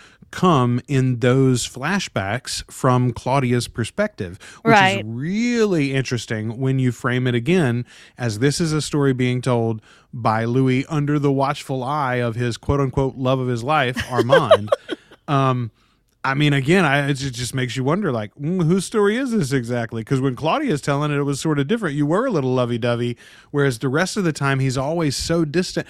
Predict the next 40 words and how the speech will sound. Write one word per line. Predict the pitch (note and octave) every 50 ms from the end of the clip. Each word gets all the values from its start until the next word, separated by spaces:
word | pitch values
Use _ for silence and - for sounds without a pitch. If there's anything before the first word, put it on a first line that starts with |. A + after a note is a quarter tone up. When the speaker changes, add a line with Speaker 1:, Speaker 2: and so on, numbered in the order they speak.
| - - - -
Speaker 1:
I | E3+
mean, | F3 E3+
we | E3 E3+
talk | - G3+ G3 A3 -
about | G#3+ G3+ F3
the | F3
fact | D#3+ E3 D#3+ C#3+
that | D#3 D#3
he | D3 D3
never | D3 D3+ D#3+ D#3+ D3 D3
actually | D3 D3 - - D3+ C#3+
says, | - - D3+ C#3+ C3+
"I | B2+
love | B2+ C3 D3+ F3+ F3
you" | D#3 B2+ A#2
to | - - B2+ A#2+ A#2 A#2 - - - -
Speaker 2:
Right, | - G#3+ G#3+ G#3 G3 F3+
to | - - F3
Speaker 1:
Lestat. | F#3 F#3 - - -
Speaker 2:
Lestat, | G3+ G3 G3+ A3 - - -
Speaker 1:
He, | - D#3+
Speaker 2:
ever. | - G3+ G3+ - F3+ E3
Speaker 1:
the | E3+
closest | F3 G3+ G#3+ G#3 - F#3+ D#3+ - -
he | E3+ D#3+
gets, | C#3 B2+ E3+ F3 E3 - - - - _ _ - _ _
the | D3+ C#3+
closest | - F#3+ A#3 B3 - - A3 -
he | A#3
gets | F#3+ G#3 G3 - -
to | - - - A#3 A3+ A3
Lestat's | G#3+ G3 E3+ - - F#3 E3+ D#3 -
face | - - F#3 F3+ D#3 C3+ B2 - - - - - - - _
is, | - D3+ C#3 B2
when, | B2+ D3 - -
or | E3+ D#3 D3+ D3+ -
on | F3+ F3 E3
screen | - - - E3 D3 C3 A#2
at | G#2+ F2
least, | G#2+ G#2+ G2+ - - -